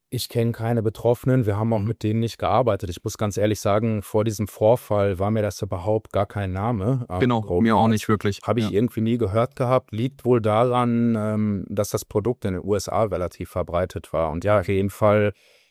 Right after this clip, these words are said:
Speaker 1: waren es halt, äh, vorhersagbare Seed Phrases. Also wie du gesagt hast, auf technischer,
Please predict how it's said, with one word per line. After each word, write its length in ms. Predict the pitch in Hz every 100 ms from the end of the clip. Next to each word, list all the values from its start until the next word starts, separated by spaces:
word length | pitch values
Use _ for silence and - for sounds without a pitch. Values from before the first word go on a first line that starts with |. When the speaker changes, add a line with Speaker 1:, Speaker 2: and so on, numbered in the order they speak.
| _
Speaker 1:
waren 240 | 98 113
es 220 | 120 -
halt, 360 | 110 110 107 -
äh, 500 | 107 107 107 107 107
vorhersagbare 760 | - 104 107 113 117 - 110 104
Seed 280 | - 117 -
Phrases. 440 | 92 85 82 -
Also 160 | 90 95
wie 80 | 98
du 100 | 95
gesagt 360 | 92 95 -
hast, 140 | 87 -
auf 140 | -
technischer, 880 | - 107 - 101 - 98 98 98 95